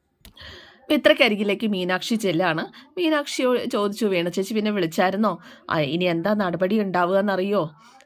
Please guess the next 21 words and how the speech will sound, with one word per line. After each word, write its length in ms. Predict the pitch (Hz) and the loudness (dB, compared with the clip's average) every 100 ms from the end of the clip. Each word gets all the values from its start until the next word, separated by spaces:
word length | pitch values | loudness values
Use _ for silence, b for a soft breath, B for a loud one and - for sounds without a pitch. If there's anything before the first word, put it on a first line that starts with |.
| - | -4
"ആ, 100 | 151 185 175 | -2 -2 -4
സസ്പെൻഷൻ 680 | - 143 - 156 156 175 175 | -4 -4 -4 -4 -2 -4 -4
മെമ്മോ 320 | 165 156 156 180 - | -2 -2 -2 -2 -4
അല്ലെങ്കിൽ 340 | 156 143 151 | -2 -2 -4
മറ്റെവിടേക്കെങ്കിലും 840 | 175 151 151 151 156 165 165 165 185 | -4 -6 -4 -4 -4 -4 -4 -4 -4
ട്രാൻസ്ഫർ, 460 | 196 156 160 - - | -2 -2 -2 -4 -6
ഇത്, 220 | 151 156 139 - | -4 -4 -4 -6
ഇതിലെന്തെങ്കിലുമൊക്കെ 840 | 151 147 139 151 160 175 175 190 | -4 -4 -4 -4 -2 -2 0 2
ആകാം." 340 | 151 170 202 - _ B B B B B - | 2 2 0 -2 _ B B B B B -8
"ചേച്ചി, 340 | 208 175 175 185 - | -2 -2 -2 -6 -2
എനിക്ക് 280 | 240 254 233 | -2 -2 -2
എന്തോ 240 | 170 190 | -2 -4
സംഭവിച്ച 580 | 208 185 147 185 208 214 | -4 -2 -2 -4 -6 -4
പോലുള്ള 380 | 247 247 208 175 | -4 -4 -2 -4
തോന്നല 420 | 165 151 156 170 | -6 -6 -6 -6
ചേച്ചി. 400 | 233 156 156 196 185 b b b b - - | -4 -6 -4 -6 -8 b b b b -18 -8
ചേച്ചി 300 | - 226 233 | -2 -2 -2
വിഷമിക്കുന്നതൊന്നും 840 | 220 165 208 208 220 233 214 165 175 | -6 -6 -6 -6 -4 -4 -4 -4 -4
കാണാൻ 440 | 185 170 190 226 | -2 0 0 -2
വയ്യ." 360 | 196 151 160 190 - - B B B _ | -2 -4 -4 -4 -4 -6 B B B _
"അപ്പോ 220 | 320 - | -10 -6